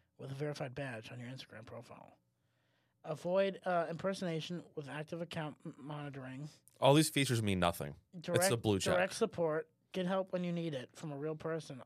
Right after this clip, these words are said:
Speaker 1: on an issues that matter to you.
Speaker 2: Ooh, that's actually a feature I would use.
Speaker 1: Yeah, but it, there won't be. It'll be like anything else.
Speaker 2: It'll be a call center.
Speaker 1: Yeah,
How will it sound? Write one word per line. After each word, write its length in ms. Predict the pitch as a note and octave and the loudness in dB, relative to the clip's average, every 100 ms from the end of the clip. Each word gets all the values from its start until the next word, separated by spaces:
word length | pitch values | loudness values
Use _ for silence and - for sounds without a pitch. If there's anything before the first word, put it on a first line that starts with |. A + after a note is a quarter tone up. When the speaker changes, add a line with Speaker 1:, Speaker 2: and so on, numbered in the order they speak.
| _ | _
Speaker 1:
on 100 | D3 | -10
an 120 | C3+ - | -10 -8
issues 580 | F3 E3+ B2 A2 - - _ _ | -10 -10 -14 -16 -18 -20 _ _
that 140 | - - | -12 -10
matter 220 | C3+ B2+ | -12 -12
to 80 | B2+ | -14
you. 180 | B2 C3 | -2 4
Speaker 2:
Ooh, 160 | E3+ | 6
that's 160 | A#2 A2 | 6 6
actually 300 | B2+ - F#2 | 2 2 -2
a 40 | |
feature 320 | E2+ F2+ - E2+ | -2 -4 -2 -2
I 40 | |
would 180 | D#2 D2+ | -4 -6
use. 360 | D2+ F2 - - | -10 -8 -12 -10
Speaker 1:
Yeah, 80 | D3+ | -2
but 140 | D3 C#3+ | -2 -2
it, 220 | F3 D#3 | -4 -4
there 120 | D#3 D3 | -2 -4
won't 260 | C#3+ C3+ | -4 -8
be. 120 | C#3 - | -10 -10
It'll 120 | C#3 | -10
be 140 | D#3 | -10
like 160 | C#3+ D3 | -10 -10
anything 320 | D3 D3 C3+ | -8 -6 -6
else. 320 | B2 A#2 - - _ _ _ _ _ _ _ _ | -4 -6 -6 -14 _ _ _ _ _ _ _ _
Speaker 2:
It'll 140 | A2 | -4
be 100 | F#2+ | -2
a 60 | F2+ | -2
call 240 | - E2+ | 0 0
center. 380 | E2 E2 D#2+ F#2+ - _ _ | 0 -4 -4 -8 -14 _ _
Speaker 1:
Yeah, 120 | - | -10